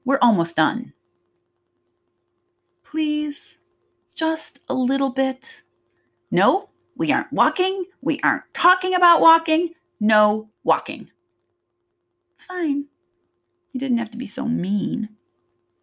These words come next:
And we continued running until we finished together, hands clasped, held high over our heads. We finished together in four hours, forty minutes, fifty-one seconds.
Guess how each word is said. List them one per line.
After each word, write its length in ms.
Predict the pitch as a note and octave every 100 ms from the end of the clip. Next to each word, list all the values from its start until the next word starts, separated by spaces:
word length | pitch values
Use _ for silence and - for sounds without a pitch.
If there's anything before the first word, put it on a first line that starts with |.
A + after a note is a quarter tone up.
| _ _ _ _ _ -
And 120 | D3
we 80 | D3+
continued 680 | - D3 E3+ E3 E3+ F#3+ - -
running 360 | D#2 - - _ _ _ _ _ _ _ _ -
until 240 | D3 E3
we 100 | A3
finished 560 | E4 E4+ E3+ - - - _ _ _ -
together, 580 | A#3 F3+ - - - - _ _ _ _ _ _ -
hands 420 | F3 F3 G3 G3+
clasped, 800 | - E3+ E3 F3 - - - - _ _
held 220 | - G#3+ F3+
high 240 | F#3 G3+
over 220 | A#3 A3+
our 180 | A3+ A#3
heads. 580 | F#3 D#3+ D3+ D#3+ - - _ _ _ -
We 120 | C#3+
finished 380 | - F3+ A3+ -
together 400 | G3+ F3+ F3 E3+
in 300 | - A#3 G#3
four 340 | - D3 G3
hours, 640 | F3+ E3 E3 E3 E3+ - _ _
forty 480 | _ - D#3 F3+ F3
minutes, 440 | D#3+ D#3+ D#3+ - _ _
fifty-one 720 | D3 - F3 E3+ C3+ C#3+ C#3+
seconds. 640 | - - - - - -